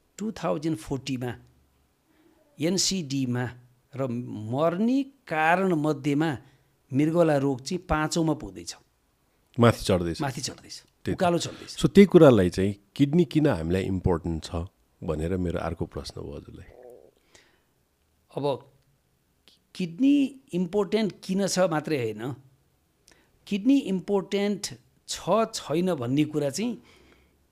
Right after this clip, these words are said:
Speaker 1: बिग्रिएपछि थाहा हुँदो रहेछ। जबसम्म मृगौला ठिक छ नि,
Speaker 2: हुँ।
Speaker 1: जे गरे पनि भयो। जब मृगौला बिग्रिन्छ नि,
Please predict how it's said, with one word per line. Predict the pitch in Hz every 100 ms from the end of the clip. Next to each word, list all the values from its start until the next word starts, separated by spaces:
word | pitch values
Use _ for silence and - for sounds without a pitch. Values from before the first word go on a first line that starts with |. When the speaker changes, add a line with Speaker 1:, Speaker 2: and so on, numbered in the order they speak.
| _ _ _ -
Speaker 1:
बिग्रिएपछि | 131 185 220 196 190
थाहा | 151
हुँदो | 101 85
रहेछ। | - - - - - - - _ _ - _ - - -
जबसम्म | 185 202 262
मृगौला | 262 226 226 220
ठिक | 196 180 175
छ |
नि, | 247 262 - - _ -
Speaker 2:
हुँ। | 92 - _ _
Speaker 1:
जे | 135 208
गरे | 214 196
पनि | 226
भयो। | 170 90 - _ _ _ _ _ _ _
जब | - 196
मृगौला | 202 180 180 170
बिग्रिन्छ | 139 - 156 165 220 208
नि, | 226 254